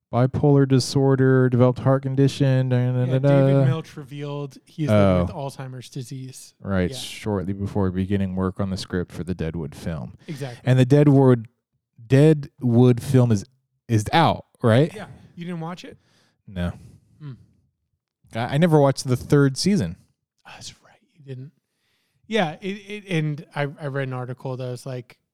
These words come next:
Speaker 2: basically David Milch on the set being like, his farewell. It, they, they, they made it sound like everyone knew that this was, like, his, <laughs> his
Speaker 1: Yeah.
Speaker 2: funeral, you
Speaker 1: Yeah.
Speaker 2: know, where they're just like, "All right,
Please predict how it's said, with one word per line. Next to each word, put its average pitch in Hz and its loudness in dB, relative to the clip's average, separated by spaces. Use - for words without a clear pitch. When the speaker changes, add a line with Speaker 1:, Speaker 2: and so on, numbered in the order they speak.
Speaker 2:
basically 131 -10
David 135 -8
Milch 131 -8
on 135 -12
the 123 -12
set 139 -12
being 127 -12
like, 120 -16
his 180 -10
farewell. 151 -2
It, 180 -4
they, 196 -12
they, 180 -4
they 180 -2
made 180 0
it 156 -8
sound 143 -14
like 127 -16
everyone 135 -6
knew 127 -8
that 120 -16
this 131 -12
was, 135 -14
like, 127 -14
his, 127 -14
<laughs> - -20
his 185 -6
Speaker 1:
Yeah. 87 0
Speaker 2:
funeral, 135 -12
you 190 -2
Speaker 1:
Yeah. - 0
Speaker 2:
know, 143 -6
where 143 -14
they're 127 -10
just 123 -20
like, 135 -14
"All 147 -12
right, 135 -14